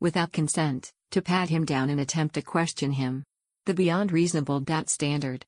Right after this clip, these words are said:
used by criminal juries in the United States to determine guilt for a crime, also contrasts with probable cause, which courts hold requires an unquantified level of proof well above that of probable cause's fifty-one percent. Though it is beyond the scope of this topic,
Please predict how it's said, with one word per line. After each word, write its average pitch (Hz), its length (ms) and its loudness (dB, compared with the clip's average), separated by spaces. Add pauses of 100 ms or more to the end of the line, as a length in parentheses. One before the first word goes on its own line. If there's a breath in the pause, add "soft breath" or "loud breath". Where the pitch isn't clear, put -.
(160)
used 175 320 0
by 143 160 0
criminal 165 460 0
juries 143 480 0
in 147 80 2
the 147 80 2
United 143 400 0
States - 400 -2
to 156 120 -2
determine 151 520 2
guilt 156 320 0
for 135 140 -2
a 135 60 -2
crime, 143 520 -2 (180)
also 185 340 2
contrasts 147 760 -2
with 165 160 -2
probable 170 420 0
cause, 143 380 -2
which 151 180 -2
courts 175 340 -2
hold 147 280 0
requires 143 500 0
an 143 80 0
unquantified 175 800 0
level 151 280 2
of 135 140 0
proof - 300 -2
well 156 180 2
above 139 240 0
that 139 140 -2
of 143 120 -4
probable 151 420 -2
cause's 151 440 -2
fifty-one 143 560 0
percent. 135 540 -4 (380)
Though 180 200 2
it 180 100 2
is 185 140 2
beyond 156 360 2
the 160 60 2
scope 151 400 -2
of 135 80 -4
this 139 200 -2
topic, 151 520 -2